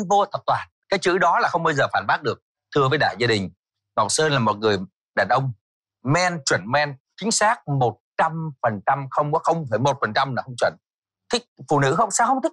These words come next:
quá thế? Nhưng mà mình phải hy sinh thôi. Mọi việc đều có giá riêng của nó. Cái sự trả giá bằng cái, những cái sự kiến thức bao nhiêu năm tập luyện. Hôm nay mình giao lưu bạn bè quá nhiều, mình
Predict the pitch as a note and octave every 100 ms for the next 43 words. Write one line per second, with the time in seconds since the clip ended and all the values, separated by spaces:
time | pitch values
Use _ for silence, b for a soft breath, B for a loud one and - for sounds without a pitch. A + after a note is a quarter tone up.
0 | - C4+ E4+ F#4 G4+ C4 _ _ _ _
1 | _ F3+ F#3+ E3 C#3 B2 A2 D#3+ D#3 D#3+
2 | D3+ D3 _ _ _ _ _ _ _ _
3 | _ _ _ _ - C#3 A#2+ A#2 - A2
4 | F2 E2 A2+ G2 A#2+ A2+ - D#3 C3+ C3
5 | A2 - - - - _ _ _ _ -
6 | A#3+ G#3+ D3 - - A#2+ G2 B2 C#3+ G#3+
7 | - E3 D3 G#2+ D3+ D3+ A#2 G3+ - -
8 | - D4 E4+ F4+ - E3+ E3+ D#3+ C3+ G2+
9 | G#2 - _ _ G#2 C#3 F3+ E3+ E3+ C3+
10 | F#2 - _ _ C#3+ G#3 F#3+ C#3 A2+ A2
11 | G2+ C#3 F#3+ D3 A#2 A#2 G#2